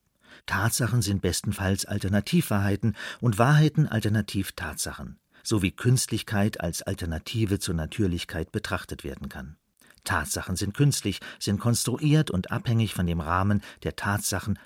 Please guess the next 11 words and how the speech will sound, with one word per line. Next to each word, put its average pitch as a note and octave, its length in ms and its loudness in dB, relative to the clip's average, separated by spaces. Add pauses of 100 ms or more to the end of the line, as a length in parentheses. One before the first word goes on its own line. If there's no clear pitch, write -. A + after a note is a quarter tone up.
zuallererst - 840 -4
zu F#2 120 -4
Tatsachen D#2+ 600 -6
macht, - 360 -2 (260)
naturwissenschaftlichen, G2 1120 0 (220)
poetischen, G2+ 760 0 (200)
journalistischen, F#2 920 0 (180)
empfundenen F#2 840 2 (200)
und F2 240 4
so G2+ 180 2
weiter. C#2+ 400 -4